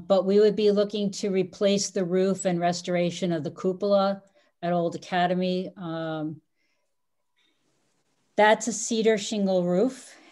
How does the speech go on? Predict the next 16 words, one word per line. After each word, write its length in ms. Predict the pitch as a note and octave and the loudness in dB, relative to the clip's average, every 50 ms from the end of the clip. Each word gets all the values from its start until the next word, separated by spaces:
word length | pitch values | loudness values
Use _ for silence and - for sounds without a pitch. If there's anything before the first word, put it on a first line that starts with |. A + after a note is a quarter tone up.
| - - _ | -20 -14 _
and 180 | G3+ F#3+ F#3 F#3 | -4 -2 -2 -2
the 80 | F#3 | -2
cupola 680 | F#3 - - A3+ A3+ G#3+ A3 A#3+ A3 A3 G#3+ G#3 G#3 G3 | -4 0 2 2 2 4 4 4 4 6 6 6 4 4
would 160 | F3+ G3 F#3+ | 4 2 0
need 240 | F#3+ F#3+ G3 F#3+ F#3 | 0 0 0 -2 -2
to 100 | F#3+ F#3+ | -4 -6
be 180 | D#3+ G3 F#3+ F#3 | -4 -2 -2 -2
completely 1200 | - - F3+ F#3+ F#3 F#3 - - G#3 G3 G#3 G#3 A#3 G#3+ G3 G#3 G#3+ G#3 G#3 G3+ G3+ F#3 F#3+ G3 - | -4 -4 -4 -4 -6 -6 -8 -6 -2 -2 -2 -2 -2 -2 -2 -2 0 0 0 0 -2 -2 -4 -8 -6
restored 840 | F3+ F#3 F#3 F3+ - - - G3 F3+ F3+ F3+ F3 F3 F3 D#3 - - | -4 -4 -4 -4 -6 -6 -4 0 0 2 2 2 2 0 -2 -2 -2
by 160 | F3 E3+ E3+ | 0 0 0
a 120 | E3 D#3+ | 0 -2
company 600 | D3 - - - F3+ F3 E3+ F#3 F3+ F3 E3+ E3+ | -4 -8 -8 -6 -4 -4 -2 -2 -2 -2 -2 -4
that 220 | D#3+ D3 E3 D#3+ - | -4 -4 -6 -6 -6
specializes 1000 | - - - F3+ E3+ - - - F3 D#3+ D#3 D#3 D#3 D#3 D3 D3 E3 D#3 C#3+ C#3+ | -8 -4 -2 -2 -2 -2 -4 -6 -6 -4 -4 -4 -4 -6 -6 -6 -8 -8 -6 -4
in 140 | D3+ D3+ D3 | -4 -4 -4
restoration. 680 | D3+ D3+ D3 - - C#3+ C3+ C3+ C3 A#2+ - - - | -4 -6 -8 -10 -12 -14 -14 -14 -14 -16 -18 -20 -20